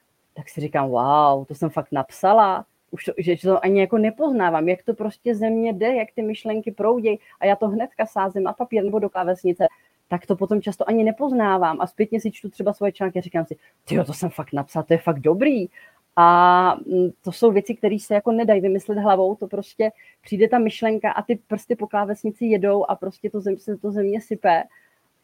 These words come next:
A to miluju ze všeho nejvíc, no. A když takovouhle myšlenku, eh, můžu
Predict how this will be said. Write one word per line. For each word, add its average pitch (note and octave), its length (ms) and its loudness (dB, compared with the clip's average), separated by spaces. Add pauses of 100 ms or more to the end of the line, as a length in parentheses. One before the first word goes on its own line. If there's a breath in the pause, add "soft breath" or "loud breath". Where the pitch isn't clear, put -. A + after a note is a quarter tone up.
(100)
A E3 600 -2 (140)
to E3+ 200 4
miluju D#3+ 400 -2
ze D#3 80 -8
všeho D3+ 320 -10
nejvíc, C#3 500 -8
no. C#3 220 -4
A D#3+ 60 -2
když E3 300 -6
takovouhle F3 540 0
myšlenku, F3+ 680 0 (480 loud breath)
eh, E3+ 560 2 (140)
můžu F#3 640 4